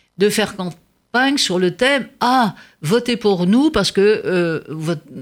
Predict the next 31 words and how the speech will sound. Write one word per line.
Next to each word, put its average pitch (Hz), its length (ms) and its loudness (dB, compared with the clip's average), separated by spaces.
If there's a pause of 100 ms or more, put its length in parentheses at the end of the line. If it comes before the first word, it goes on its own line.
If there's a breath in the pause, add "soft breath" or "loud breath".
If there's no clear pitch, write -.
(460)
vous, 175 260 -8
nous 185 220 0
allons 226 200 2
destituer 233 1120 -2 (140)
Trump ». 156 360 -4 (520 soft breath)
Et 165 60 0
ça, 269 160 0
c'était 196 300 0
l'erreur 196 360 2
na-, 185 200 -2
à - 80 -2
ne 160 60 -2
pas 196 120 -6
commettre, 285 320 -2
parce 160 140 -4
qu'il 190 120 -2
faut 208 140 0
bien 202 160 2
voir 170 180 0
aussi 165 360 -2
que - 120 -2
le 165 140 0
camp 233 320 -2
républicain 151 720 -4 (340 soft breath)
est 175 140 0
lui 233 240 2
aussi 269 380 0
galvanisé. 175 840 -2
D'abord, 151 340 -2
les 113 80 -10
résultats 139 680 -6